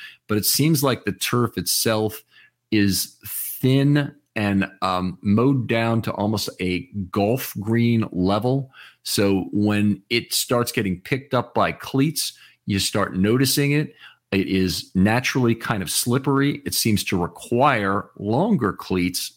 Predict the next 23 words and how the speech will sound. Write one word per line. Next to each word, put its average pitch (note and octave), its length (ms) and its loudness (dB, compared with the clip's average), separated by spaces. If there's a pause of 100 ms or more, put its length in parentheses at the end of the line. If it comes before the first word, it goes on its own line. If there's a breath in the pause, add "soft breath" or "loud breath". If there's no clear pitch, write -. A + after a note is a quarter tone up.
(120)
in A2 100 2
order A2 260 2
to G#2 400 0 (140)
plant A#2+ 340 -2 (140)
properly G#2 680 0
on F#2+ 220 0
it. - 120 -10 (440 loud breath)
And A2 120 2
there B2+ 60 4
may G#3 140 4
be A#3 100 4
other D#3 140 2
factors G#2 440 -2
too, - 220 -4
'cause F2+ 140 -6
obviously G#2+ 320 0
I'm G#2+ 100 0
not A2+ 160 -2
the A2+ 60 2
one G#2 200 2
treading A#2 360 0
on A#2 140 0
this. A2+ 220 0